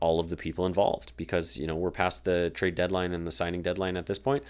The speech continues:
which means that most of these players and staff will no longer have careers in the Overwatch League, um, for the rest of this season, because it seems like most teams, um, have solidified their rosters and their staff. Now, as we will talk about in a little bit here,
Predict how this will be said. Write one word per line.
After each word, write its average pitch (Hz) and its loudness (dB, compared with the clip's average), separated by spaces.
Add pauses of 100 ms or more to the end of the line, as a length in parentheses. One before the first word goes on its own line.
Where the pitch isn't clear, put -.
(280)
which 95 -2
means 95 2
that 90 4
most 85 -2
of 110 -4
these 104 -2
players 87 2
and 80 -4
staff 76 -4
will 80 -2
no 78 -2
longer 80 -2
have 78 -6
careers 71 -6
in 80 -6
the 76 -4
Overwatch 131 4
League, 127 6 (420)
um, 82 2 (640)
for 87 2
the 78 0
rest 73 0
of 69 -10
this 73 -2
season, 80 2
because 78 -4 (300)
it 78 -8
seems 175 0
like 87 4
most 82 0
teams, 78 -4 (100)
um, 71 -6
have 73 -10
solidified 80 -2
their 85 2
rosters 87 -2
and 101 -2
their 98 -2
staff. - -4 (160)
Now, 92 0 (640)
as 107 6
we 95 6
will 87 6
talk 87 2
about 80 0
in 71 -4
a 78 0
little 73 -2
bit 113 0
here, 147 0